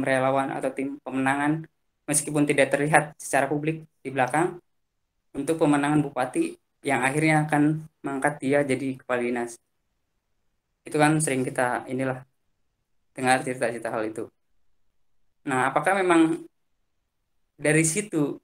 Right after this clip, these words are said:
eh, akar permasalahan yang me-, akibatnya mengakibatkan hal yang lebih luas terhadap pendidikan, sehingga ya, pendidikan kita belum, apa ya, belum bisa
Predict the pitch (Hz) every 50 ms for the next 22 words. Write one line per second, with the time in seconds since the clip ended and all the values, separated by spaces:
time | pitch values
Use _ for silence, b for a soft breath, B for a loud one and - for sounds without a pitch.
0 | _ _ 147 135 123 123 131 127 - 131 127 127 139 - - - _ _ - 156
1 | - 135 131 131 135 131 131 135 135 135 139 139 139 135 131 131 135 131 135 135
2 | - _ _ _ _ _ _ - 147 151 - 135 135 135 127 - - 139 135 135
3 | 135 - _ _ _ _ _ _ _ _ _ _ _ _ _ _ _ _ _ _
4 | _ _ _ _ _ _ _ _ _ _ _ _ - 143 135 135 135 147 131 135
5 | 135 139 139 139 143 139 139 139 139 143 151 151 151 - _ _ _ _ _ _
6 | _ _ _ _ _ - 143 143 139 143 139 139 135 135 139 143 147 147 143 147
7 | 151 - 135 131 131 127 131 127 - - _ _ _ _ _ _ - 131 131 131
8 | 131 131 - 143 135 135 135 135 139 123 127 123 127 127 135 151 156 - _ _
9 | _ _ _ _ _ _ _ _ _ _ _ _ _ _ _ _ _ _ _ _
10 | _ _ _ _ _ _ _ _ _ _ _ - 156 156 156 160 170 151 147 139
11 | 143 139 143 156 151 165 165 170 170 165 170 170 170 - _ _ _ _ _ _
12 | _ - 123 135 139 139 143 147 147 143 135 - - _ _ _ _ _ _ _
13 | _ _ _ _ _ _ _ _ - 160 147 160 143 127 127 131 131 131 135 139
14 | 143 139 143 143 143 143 139 135 131 131 - 139 131 131